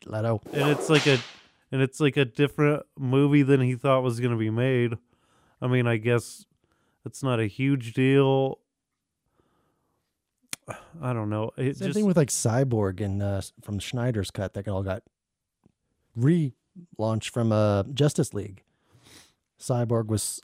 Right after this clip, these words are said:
Speaker 1: so much of his role was just cut right out of the original.
Speaker 2: Oh,
Speaker 1: Um,
Speaker 2: before
Speaker 1: but then
Speaker 2: the Snyder
Speaker 1: the
Speaker 2: Cut?
Speaker 1: Snyder Cut brought all that back, which
Speaker 2: Yeah.
Speaker 1: I think was the best thing about that. That
Speaker 2: Yeah, well, yeah, the Snyder Cut was
Speaker 1: Mm-hmm.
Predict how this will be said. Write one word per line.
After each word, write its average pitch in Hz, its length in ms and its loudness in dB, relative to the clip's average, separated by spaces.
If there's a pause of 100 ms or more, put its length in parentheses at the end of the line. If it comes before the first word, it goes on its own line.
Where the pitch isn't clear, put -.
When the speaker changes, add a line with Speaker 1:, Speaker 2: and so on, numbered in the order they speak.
Speaker 1:
so - 220 0
much 202 220 4
of 165 60 0
his 117 160 -2
role 127 180 2
was 117 140 -4
just 113 240 -14
cut - 280 -8
right 127 140 -2
out 120 220 2
of 104 80 -2
the 107 160 -2
original. 107 680 0 (1080)
Speaker 2:
Oh, 143 320 2
Speaker 1:
Um, 110 80 -8
Speaker 2:
before 110 140 -2
Speaker 1:
but 147 140 0
then 147 180 2
Speaker 2:
the 139 80 2
Snyder 120 340 -2
Speaker 1:
the 139 100 0
Speaker 2:
Cut? 127 80 -2
Speaker 1:
Snyder 139 300 2
Cut 131 400 -2
brought 131 240 2
all 120 140 4
that 110 220 -2
back, 113 520 -6 (240)
which 120 160 -10
Speaker 2:
Yeah. 113 340 0
Speaker 1:
I 175 80 2
think 160 180 4
was 147 180 4
the 131 220 0 (220)
best 143 340 -4
thing 120 220 4
about 104 400 0
that. 104 500 -4 (1300)
That 98 260 -6 (300)
Speaker 2:
Yeah, 147 400 0
well, 143 280 4
yeah, 127 220 4
the 110 140 -4
Snyder 120 360 -4
Cut 120 260 -4
was 110 160 -6
Speaker 1:
Mm-hmm. 117 240 0